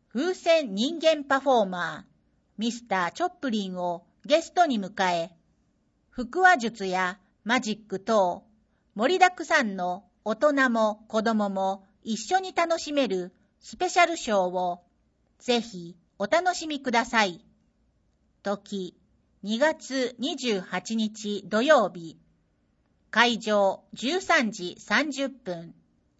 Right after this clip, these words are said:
開演、十四時。ところ、新庄文化会館、マルベリーホール。入場料、税込み、一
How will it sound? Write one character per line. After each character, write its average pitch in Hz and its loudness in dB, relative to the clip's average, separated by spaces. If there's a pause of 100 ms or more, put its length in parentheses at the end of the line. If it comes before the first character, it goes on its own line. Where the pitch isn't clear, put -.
(300)
開 233 2
演、 196 -2 (160)
十 277 -2
四 220 2
時。 175 -12 (1080)
と 208 -2
こ 208 2
ろ、 190 2 (200)
新 330 -6
庄 311 6
文 233 -4
化 302 4
会 254 0
館、 170 -8 (320)
マ 202 0
ル 370 -2
ベ 349 0
リ 302 -4
ー 277 -8
ホ 233 0
ー 185 0
ル。 170 -12 (720)
入 277 0
場 294 6
料、 175 -8 (300)
税 254 -2
込 240 -2
み、 196 -6 (520)
一 202 -6